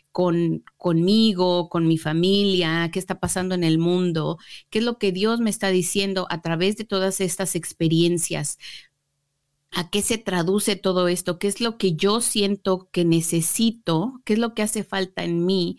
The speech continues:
para yo poder vivir una vida más efectiva, más productiva, más poderosa, más sana, más en paz y más feliz? Y que yo pueda aportar a los demás eso mismo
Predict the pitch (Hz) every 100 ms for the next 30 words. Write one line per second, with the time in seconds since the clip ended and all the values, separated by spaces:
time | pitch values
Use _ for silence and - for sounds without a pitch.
0 | - - - 175 175 170 208 233 240 196
1 | 190 190 190 180 170 190 185 175 170 170
2 | 170 165 180 185 190 - 165 170 160 156
3 | 190 170 160 165 170 160 156 160 175 160
4 | 151 165 165 - 151 165 - 170 170 165
5 | 160 165 180 165 - 160 165 170 160 156
6 | - 151 156 202 - - - - 190 202
7 | 214 214 226 233 233 185 - 220 247 233
8 | 185 170 170 180 240 - 220 320 254 190
9 | 160 160 147 -